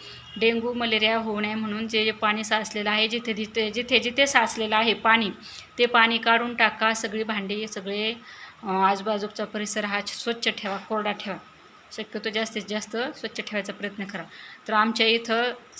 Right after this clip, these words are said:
दारापुढं झाडाच्या कुंड्या आहेत छोट्या छोट्या,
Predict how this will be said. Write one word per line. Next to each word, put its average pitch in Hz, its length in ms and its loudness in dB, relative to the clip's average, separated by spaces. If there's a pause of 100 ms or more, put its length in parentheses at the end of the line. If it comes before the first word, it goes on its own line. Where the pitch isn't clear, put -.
दारापुढं 214 480 4
झाडाच्या 208 500 0
कुंड्या 208 360 0
आहेत 208 300 0
छोट्या 208 240 -8
छोट्या, 208 320 -2